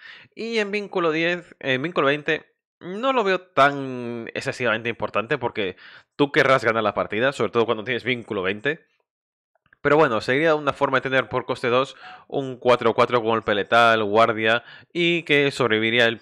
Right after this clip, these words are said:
al primer daño que recibiera. No le vuelve inmune. Simplemente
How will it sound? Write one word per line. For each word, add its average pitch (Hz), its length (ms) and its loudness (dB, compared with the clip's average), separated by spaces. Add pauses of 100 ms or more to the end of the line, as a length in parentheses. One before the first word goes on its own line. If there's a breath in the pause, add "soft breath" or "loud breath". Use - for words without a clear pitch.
(140)
al 117 140 -2
primer 104 300 -4
daño 107 260 -2
que 113 80 -4
recibiera. 95 540 -6 (340 loud breath)
No 170 220 -4
le 233 80 -2
vuelve 190 240 -2
inmune. 139 520 -4 (340)
Simplemente 147 800 -2